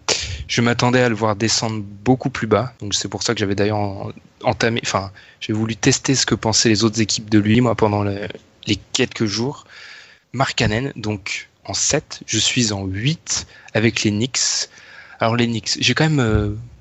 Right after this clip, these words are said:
pour l'instant les Knicks et les Lakers, j'ai les franchises historiques malades actuellement. Euh, bah, les Knicks, oui, franchise historique, euh, la,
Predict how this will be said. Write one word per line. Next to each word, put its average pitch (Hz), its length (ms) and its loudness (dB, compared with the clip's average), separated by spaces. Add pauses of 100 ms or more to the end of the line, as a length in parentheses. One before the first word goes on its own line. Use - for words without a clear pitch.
(100)
pour 117 80 -2
l'instant 131 240 0
les 120 100 2
Knicks 127 240 2 (120)
et 110 40 0
les 104 80 2
Lakers, 110 300 2
j'ai 117 140 2
les 107 60 4
franchises 127 400 2
historiques 120 480 2
malades 101 260 2
actuellement. 95 440 -4 (680)
Euh, 110 200 6
bah, 107 140 6
les 117 120 4
Knicks, 123 200 0 (100)
oui, 110 80 2
franchise 113 440 0
historique, 113 560 0
euh, 113 40 0
la, 101 100 4